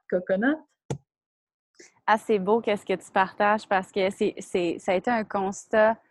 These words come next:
Speaker 2: que j'ai vécu les dernières semaines, à quel point j'ai besoin d'aller dans l'extrême pour avoir ma validation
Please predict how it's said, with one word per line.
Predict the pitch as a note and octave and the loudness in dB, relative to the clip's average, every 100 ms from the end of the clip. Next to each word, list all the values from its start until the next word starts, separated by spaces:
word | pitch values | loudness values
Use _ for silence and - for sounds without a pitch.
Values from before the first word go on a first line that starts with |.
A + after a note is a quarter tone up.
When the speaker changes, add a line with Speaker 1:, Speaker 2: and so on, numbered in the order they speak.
| _ _ _ | _ _ _
Speaker 2:
que | A3 | 2
j'ai | G3 G3 F#3 F3 - | 2 0 -2 -4 -8
vécu | F3 F3 G3+ - - B3+ B3+ | -12 -2 -2 -4 -2 0 2
les | G#3 | 0
dernières | F#3+ F#3+ G3 G3+ | 0 0 0 -4
semaines, | - G3 F#3+ G3 G#3 | -4 -4 -2 0 0
à | G#3 F#3+ | -2 -2
quel | F#3 F3 | -4 -2
point | G#3 G#3+ A3+ - - _ _ _ | -2 -2 -4 -10 -20 _ _ _
j'ai | F#3+ G#3+ A#3 | 2 4 8
besoin | A3 G3+ G#3+ A3 | 8 6 4 6
d'aller | A3 G3 G#3+ | 6 6 6
dans | G#3+ G3+ G3 - | 6 8 6 4
l'extrême | F#3+ F#3+ - - - A#3 G#3 B3 C4 | 6 6 2 -10 -2 2 4 4 2
pour | - C4 C4 A#3 | 4 6 8 8
avoir | G3 G3+ G#3+ | 8 8 8
ma | G3 F#3+ | 6 6
validation | G3 G3 F#3+ F3+ F3+ - F#3+ | 4 4 4 4 2 -4 -6